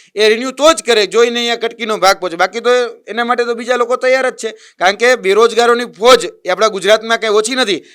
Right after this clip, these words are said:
આ એક લાખ ઉમેદવારો છે ને હવે તો જે રીતે જૂનાને પણ વેલિડ કર્યા છે, એટલે સાડા ત્રણ લાખ ટેટ ટાટ પાસ ઉમેદવારો છે. હવે એને દસ હજાર ભરવાનો તો સાડા ત્રણ લાખમાંથી દસ હજાર તો મુર્ગા મળી જ રહેવાના છે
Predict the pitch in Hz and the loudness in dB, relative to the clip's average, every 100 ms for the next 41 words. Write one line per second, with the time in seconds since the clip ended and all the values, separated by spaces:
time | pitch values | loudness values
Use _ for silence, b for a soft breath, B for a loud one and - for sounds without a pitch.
0 | - 202 214 262 240 262 254 240 247 220 | -4 2 4 4 4 4 2 -2 -4 0
1 | 202 170 160 175 214 220 196 214 208 214 | -2 -2 -4 -4 -4 -4 -2 -2 0 -4
2 | 180 202 220 220 214 202 214 220 208 233 | -2 -2 0 0 0 2 2 2 4 4
3 | 220 175 160 - - 214 233 220 254 254 | 4 0 -10 -14 -6 -4 0 2 2 0
4 | 240 240 262 - _ 247 269 - 240 254 | 0 2 2 -2 _ 0 0 -2 0 0
5 | - 247 240 226 240 220 208 175 185 127 | 0 -2 -2 -4 -2 0 0 0 -2 -2
6 | B B 190 247 254 247 262 262 262 233 | B B 2 2 2 0 0 2 2 4
7 | 277 277 262 233 190 220 247 254 254 254 | 4 4 2 -4 0 2 2 0 0 0
8 | 254 254 262 254 254 254 233 247 233 180 | -2 2 4 4 4 0 0 2 4 4
9 | - b b 220 320 277 277 269 262 240 | 2 b b -2 0 2 4 6 4 2
10 | 202 | 0